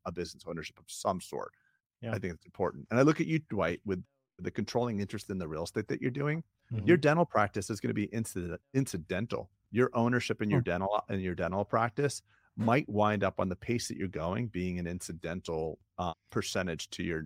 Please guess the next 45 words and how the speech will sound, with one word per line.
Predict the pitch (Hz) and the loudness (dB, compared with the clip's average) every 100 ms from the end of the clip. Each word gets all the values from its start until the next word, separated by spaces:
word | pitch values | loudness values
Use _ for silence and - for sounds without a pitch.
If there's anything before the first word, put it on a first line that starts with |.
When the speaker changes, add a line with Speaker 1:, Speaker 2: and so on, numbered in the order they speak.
| - | -4
Speaker 1:
total | 95 82 | -4 -2
net | 80 82 | -4 -4
worth. | 98 95 - _ | -2 -2 -4 _
Do | 127 | -6
you, | 135 | -2
do | 117 | -2
you | |
see | 139 - 98 | -2 -4 -2
that, | 101 131 151 | 2 2 2
Dwight, | 139 151 170 - | 2 2 0 -4
or | 92 | -2
not | 92 110 | 0 0
Speaker 2:
Yeah. | |
Speaker 1:
really? | 87 76 73 _ _ | 0 0 -4 _ _
Speaker 2:
Yeah, | 113 98 | 0 0
yeah, | 95 90 - _ - | 0 -4 -8 _ -4
yeah. | 113 92 - - | -2 -2 -6 -2
I, | 110 107 104 | 2 2 0
I | 143 143 | 6 10
am | 147 147 135 127 _ _ _ - _ _ - | 12 10 8 4 _ _ _ -20 _ _ 6
like | 135 117 | 6 8
your | 131 | 8
buddy | 131 127 | 10 8
Randy. | 120 127 127 117 120 123 | 8 6 6 6 4 4
I | 127 127 123 _ | 4 4 4 _
keep | - 147 | 0 4
an | 139 | 6
eye | 131 127 131 | 6 6 4
on | 123 123 123 | 2 2 4
my | 120 117 113 113 113 - | 4 4 2 0 -2 -4
net | 127 127 120 | 0 2 4
worth | 127 117 | 2 2
development | 117 110 113 107 117 117 113 | -2 2 2 2 0 -4 -2
as | 117 107 | -2 2
much | 123 - | 2 2
as | 120 | 2
I | 117 | 2
do | 110 117 117 | 4 4 4
my | 113 110 110 | 4 2 0
balance | 101 117 113 117 | 0 0 2 0
sheets | - 117 110 | -2 -4 -4
on | 110 | -2
my | 107 | -2
businesses. | 107 117 110 110 - 107 98 - | 0 -2 0 0 0 -4 -4 -6
And | 117 107 104 104 | -2 -2 0 -2